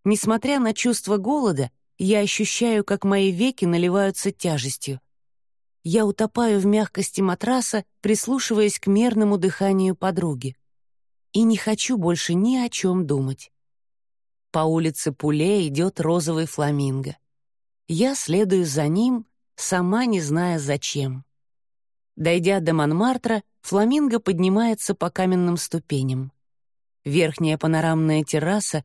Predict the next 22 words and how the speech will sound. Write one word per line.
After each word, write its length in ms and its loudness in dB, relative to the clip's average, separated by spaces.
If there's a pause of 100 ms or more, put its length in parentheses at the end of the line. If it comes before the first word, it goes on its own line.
(140)
вдруг 320 -4
превращается 880 0
в 100 -16
кондитерскую. 960 -2 (560)
Я 280 0
захожу 440 0
внутрь. 440 -2 (1000)
«Я 400 2
фламинго», 760 2 (280)
произношу 600 0
я, 320 0
ставя 400 0
противень 520 0
с 60 -4
круассанами 680 2
в 80 -2
духовку. 640 -2 (760)
«А 120 -2
при 180 -2
чем 280 2
тут 220 -4
это? 360 -2